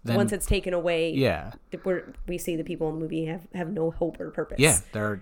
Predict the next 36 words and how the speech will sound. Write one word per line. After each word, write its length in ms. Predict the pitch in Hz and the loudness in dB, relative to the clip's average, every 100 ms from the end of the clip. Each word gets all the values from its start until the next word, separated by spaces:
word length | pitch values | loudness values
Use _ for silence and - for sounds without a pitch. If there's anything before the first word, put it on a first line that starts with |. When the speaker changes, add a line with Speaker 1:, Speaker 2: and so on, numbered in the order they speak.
| - | -6
Speaker 1:
are 220 | 107 98 | -6 -6
hollow, 560 | - 113 135 92 90 87 | 0 4 4 2 0 0
Speaker 2:
Yeah. 240 | 165 - | -2 -2
Speaker 1:
and 400 | 92 90 90 87 | -4 -4 -4 -4
it's 500 | 101 87 - - - - - | -6 -6 -8 -8 -10 -12 -6
a 420 | 90 85 85 87 - - - - - | -4 -2 -4 -8 -14 -20 -18 -20 -10
existence 640 | 107 87 110 - 101 90 | -8 -2 -2 0 -4 -4
that, 240 | - 90 - - - | -4 -6 -6 -14 -8
you 100 | 120 | -4
know, 320 | 95 87 87 - | -2 -2 -6 -6
isn't 400 | 127 101 104 90 - - - - | -4 -2 -2 -4 -12 -20 -20 -8
striving 500 | - 95 98 101 95 | -4 -2 0 0 -2
towards 440 | 82 101 101 90 | -2 -2 -2 -2
anything. 500 | 87 85 - 80 78 | -6 -6 -8 -10 -4
Speaker 2:
Yeah, 240 | 190 156 - 165 | -2 -2 -4 -6
I 160 | 196 208 | 0 2
Speaker 1:
Um, 40 | |
Speaker 2:
like, 300 | 208 202 - | 2 -2 -4
I 60 | 196 | -4
just 140 | 196 | -2
like 120 | 220 196 | -4 -2
that 220 | 180 - - - - | -4 -4 -16 -14 -10
the 60 | |
Disney 260 | 170 175 175 | -6 -4 -4
movies 380 | 170 160 156 165 | -4 -4 -4 -4
now 200 | 151 160 | -6 -6
seem 160 | 180 | -8
to 60 | 175 | -6
have 220 | 165 165 - - - - | -8 -8 -14 -20 -18 -4
messages 440 | 196 160 170 170 | -2 -2 -4 -4
that 100 | - | -4
are 80 | 170 | -6
just 140 | 160 170 | -4 -2
a 40 | |
little 160 | 170 160 | -2 -2
more 380 | 160 160 151 | -4 -4 -6